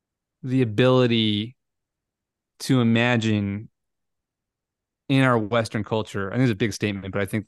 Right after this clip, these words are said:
there's a lot of truth to it. We've lost the ability to imagine apart from the topics of entertainment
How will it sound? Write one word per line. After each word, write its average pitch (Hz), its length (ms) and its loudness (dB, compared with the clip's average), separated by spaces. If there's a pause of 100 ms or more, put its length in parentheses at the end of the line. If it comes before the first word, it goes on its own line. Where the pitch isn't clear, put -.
(100)
there's 98 140 -6
a 101 40 -6
lot 98 120 0
of 92 80 -6
truth 98 180 -6
to 95 120 -4
it. 95 80 -4
We've 107 120 -2
lost 127 240 0
the 123 80 0
ability 104 280 2
to 101 120 -4
imagine 101 420 -4
apart 104 460 -2
from 98 460 -8 (920)
the 107 120 -2
topics 113 500 -2
of 101 100 -2
entertainment 117 800 0